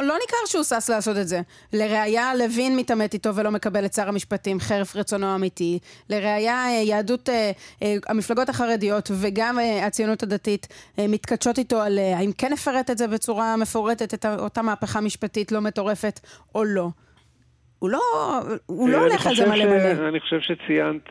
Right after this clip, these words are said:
Speaker 2: אה, עובדות נכונות. אה, ראש הממשלה בעבר נתניהו, וראש הממשלה המיועד נתניהו, מאמין שבנושא הזה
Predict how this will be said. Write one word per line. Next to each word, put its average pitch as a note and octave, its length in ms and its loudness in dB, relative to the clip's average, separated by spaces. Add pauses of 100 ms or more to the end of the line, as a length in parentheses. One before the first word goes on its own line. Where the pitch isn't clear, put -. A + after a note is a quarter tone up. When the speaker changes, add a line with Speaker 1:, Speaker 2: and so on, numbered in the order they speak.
(240)
Speaker 2:
אה, D3+ 60 -6 (1120)
עובדות D3 560 -2 (120)
נכונות. C3 580 -6 (300)
אה, C#3 120 -10
ראש C#3 260 -4
הממשלה C3+ 420 -2
בעבר A#2+ 400 -2
נתניהו, C3 600 -4 (840)
וראש C#3 360 -2
הממשלה C3 340 -4
המיועד B2+ 460 -2
נתניהו, F3+ 560 -2 (1120)
מאמין G#3 520 0 (120)
שבנושא C#3+ 480 -6
הזה D#3+ 260 2